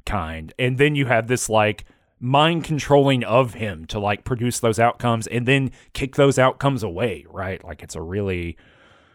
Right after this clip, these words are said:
I'm sure, fun scene if you're into that. And for me, I just ca-, kept thinking, like, I feel like I'm,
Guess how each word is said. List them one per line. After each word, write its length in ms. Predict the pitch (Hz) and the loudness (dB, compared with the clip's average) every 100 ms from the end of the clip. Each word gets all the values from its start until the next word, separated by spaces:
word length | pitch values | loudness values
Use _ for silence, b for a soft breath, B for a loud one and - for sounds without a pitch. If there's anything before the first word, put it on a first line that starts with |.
| b b b | b b b
I'm 100 | 131 | -8
sure, 460 | 127 - 135 120 113 | -4 2 2 2 0
fun 320 | - 160 160 | 2 4 4
scene 300 | - 156 147 | 2 2 4
if 120 | 139 | 2
you're 140 | 117 127 | 4 4
into 200 | 160 120 | 4 2
that. 320 | 107 107 107 | 2 0 -2
And 100 | 107 | -8
for 100 | - | -12
me, 180 | 104 151 | -10 -8
I 60 | 104 | -8
just 200 | 120 - | -12 -10
ca-, 160 | 107 | -10
kept 320 | - 117 104 90 | -10 -12 -14 -12
thinking, 240 | 92 87 | -14 -12
like, 160 | 87 127 | -6 -6
I 60 | |
feel 220 | - 269 240 | 2 6 6
like 140 | 180 | 6
I'm, 160 | 135 | 2